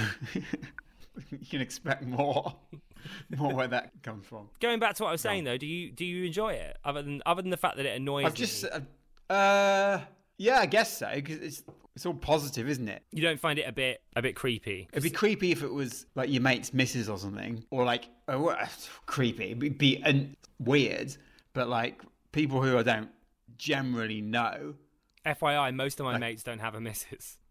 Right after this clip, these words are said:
Speaker 2: It really took me a while then to kind of unpack what you were explaining.
Speaker 1: That, that would be annoying, or if it was, like, some girl from back in the day or something, that would be un-, unhelpful.
Speaker 2: But you don't. But the
Speaker 1: But
Speaker 2: gays are okay.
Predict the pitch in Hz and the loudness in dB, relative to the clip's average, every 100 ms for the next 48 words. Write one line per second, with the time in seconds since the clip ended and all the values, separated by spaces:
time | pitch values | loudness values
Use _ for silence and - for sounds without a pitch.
0 | _ - 151 151 165 160 - 151 143 131 | _ -2 0 2 -2 -2 -4 -4 -2 0
1 | 131 131 117 113 120 - 123 120 120 120 | 2 2 0 -4 -8 -6 -4 -4 -4 -4
2 | 139 87 - 113 123 117 - 131 123 147 | -4 -6 -8 -8 -6 -6 -6 -4 -4 -6
3 | 170 _ - - - 202 - 156 202 180 | -12 _ -20 -8 2 2 2 2 2 2
4 | 139 135 120 120 113 82 104 113 - 123 | 2 2 2 2 0 -2 -6 -8 -2 0
5 | 120 120 139 110 123 120 - - 127 113 | 0 -2 -6 -4 -2 -2 -4 -6 -6 -6
6 | - 131 120 - 107 120 123 110 117 113 | -4 0 0 -2 -2 -4 -4 -8 -4 -4
7 | 107 - 117 - - 139 - - - 131 | -4 -6 -12 -14 -14 -14 -18 -20 -8 -6
8 | 107 117 120 113 120 117 - _ - 151 | -6 -4 -6 -4 -6 -6 -8 _ -4 -2
9 | 127 143 139 - 143 - 165 - 151 156 | 2 2 2 -2 -10 -10 -8 -4 -2 0
10 | 156 - 156 123 151 143 135 120 123 117 | -2 -2 2 2 4 2 0 -2 -4 -4
11 | 117 95 | -6 -6